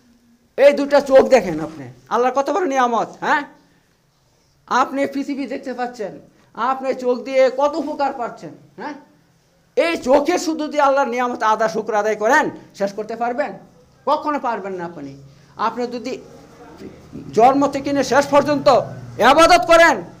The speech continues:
আর এই চোখের যে নিয়ামত,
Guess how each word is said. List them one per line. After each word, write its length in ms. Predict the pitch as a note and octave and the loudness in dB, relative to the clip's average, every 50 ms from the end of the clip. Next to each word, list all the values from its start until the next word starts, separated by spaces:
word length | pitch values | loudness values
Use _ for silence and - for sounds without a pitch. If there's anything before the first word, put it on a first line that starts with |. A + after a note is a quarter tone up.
| - - - - - - - - | -20 -20 -20 -20 -20 -20 -16 -4
আর 340 | - G#3+ C4 D4 D4+ E4 E4 - - - - - - _ _ _ - - | 2 4 6 8 8 6 6 4 0 -8 -18 -20 -20 _ _ _ -4 -2
এই 180 | A#3+ D4 D4 | 0 0 0
চোখের 420 | - - B3+ C4 C4 D4 C#4+ C#4 A3 | -2 0 0 0 0 0 -4 -4 -2
যে 120 | C#4 B3+ | -4 -4
নিয়ামত, 560 | A#3+ A#3+ B3 B3+ B3+ B3 C4 C#4+ F4 F4+ E4+ | -2 -2 -4 -2 -2 0 2 4 4 4 2